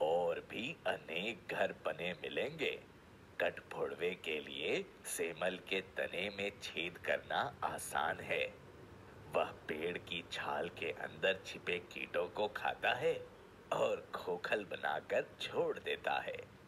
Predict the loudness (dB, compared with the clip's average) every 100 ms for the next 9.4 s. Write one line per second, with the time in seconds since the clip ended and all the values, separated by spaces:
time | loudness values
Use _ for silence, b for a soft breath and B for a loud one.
0 | -2 2 2 0 -4 0 0 0 0 0
1 | 0 -2 0 0 -4 -8 -16 -6 -4 -4
2 | -4 -2 2 2 2 0 0 2 2 0
3 | -4 -6 -8 -10 -14 -18 -18 -18 -4 -4
4 | -2 0 0 -2 -4 -2 2 2 0 B
5 | -10 -6 -2 0 2 0 -4 -16 -10 -6
6 | -6 -4 -2 2 2 0 -8 -6 -4 -2
7 | -2 -2 -2 -4 -2 -4 -2 0 0 -2
8 | 0 0 0 0 0 0 0 -2 -2 -2
9 | 0 0 0 -4